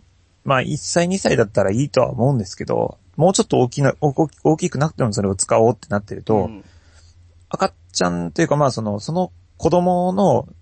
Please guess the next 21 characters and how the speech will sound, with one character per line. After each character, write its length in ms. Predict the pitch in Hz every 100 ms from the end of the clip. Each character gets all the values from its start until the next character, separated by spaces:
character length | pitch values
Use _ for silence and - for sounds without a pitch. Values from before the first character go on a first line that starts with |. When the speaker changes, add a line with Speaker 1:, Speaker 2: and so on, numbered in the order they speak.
| _ -
Speaker 1:
発 280 | 147 -
育 200 | 185 -
に 240 | 190 190 139
何 220 | 135 165
ら 80 | 180
か 100 | -
支 140 | 117
障 200 | - 131
が 120 | 123 120
出 100 | 127
る 100 | 110
ん 60 |
じ 80 | 95
ゃ 60 | 107
な 100 | 101
い 60 |
か 100 | 95
な 200 | 120 127
と。 200 | - 151 - _ _ -
Speaker 2:
う 40 | 127
ん。 300 | 120 110